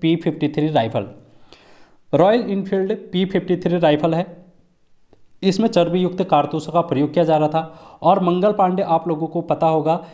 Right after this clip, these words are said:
कि इन्होंने इसका, अ, प्रयोग करने से मना कर दिया था। और ये बात है नौ फरवरी उन, अठारह सौ सत्तावन की। नौ फरवरी अठारह सौ सत्तावन की बात है जिसमें मंगल पांडे ने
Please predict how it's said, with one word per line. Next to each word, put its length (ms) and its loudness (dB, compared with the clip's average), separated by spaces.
कि 80 -8
इन्होंने 400 2
इसका, 440 0
अ, 380 2
प्रयोग 360 0
करने 200 0
से 120 -4
मना 220 2
कर 160 0
दिया 140 -2
था। 260 -4
और 160 4
ये 160 0
बात 300 0
है 120 -4
नौ 240 2
फरवरी 600 -2
उन, 300 0
अठारह 280 0
सौ 140 -6
सत्तावन 340 0
की। 340 -14
नौ 320 4
फरवरी 300 0
अठारह 380 0
सौ 160 -4
सत्तावन 340 -2
की 160 -2
बात 340 2
है 220 -2
जिसमें 440 -4
मंगल 300 2
पांडे 360 0
ने 280 -4